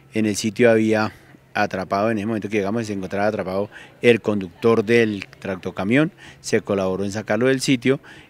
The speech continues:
y fue trasladado a la clínica Medifaca. Estamos en el sitio y nos avisaron que aquí llegando a la entrada del Juan veintitrés,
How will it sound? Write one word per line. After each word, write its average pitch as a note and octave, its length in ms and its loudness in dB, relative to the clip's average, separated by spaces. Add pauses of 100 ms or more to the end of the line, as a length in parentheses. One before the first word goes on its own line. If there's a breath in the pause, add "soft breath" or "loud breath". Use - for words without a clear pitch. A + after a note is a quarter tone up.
y A#2+ 120 4
fue G#2+ 160 0
trasladado G#2 480 2
a A2 60 4
la G2+ 100 -2
clínica G#2 380 -4
Medifaca. F#2 520 2 (560 loud breath)
Estamos D3+ 320 4
en F#3 80 6
el C#3+ 80 6
sitio B2+ 300 2
y E3+ 40 6
nos D3+ 140 4
avisaron A2+ 480 2
que C3+ 140 0
aquí A2 300 -2
llegando B2+ 720 2 (280)
a F#2+ 540 0 (600 soft breath)
la G#2+ 200 4
entrada A2+ 840 4 (280 loud breath)
del G2 640 -2
Juan G#2+ 260 -4
veintitrés, B2+ 640 2